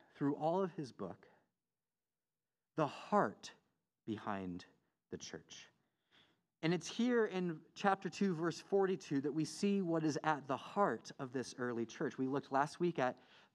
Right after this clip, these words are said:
being devoted to the word, but this week we see that the early church was devoted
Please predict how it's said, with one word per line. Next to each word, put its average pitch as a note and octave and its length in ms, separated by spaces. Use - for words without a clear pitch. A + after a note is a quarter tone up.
being C3+ 160
devoted C3+ 360
to C3+ 80
the B2 100
word, E3 300
but C3+ 120
this G#3 220
week D#3 180
we D#3 120
see E3 480
that E3 120
the E3+ 160
early G3+ 380
church - 640
was D3+ 220
devoted D3 720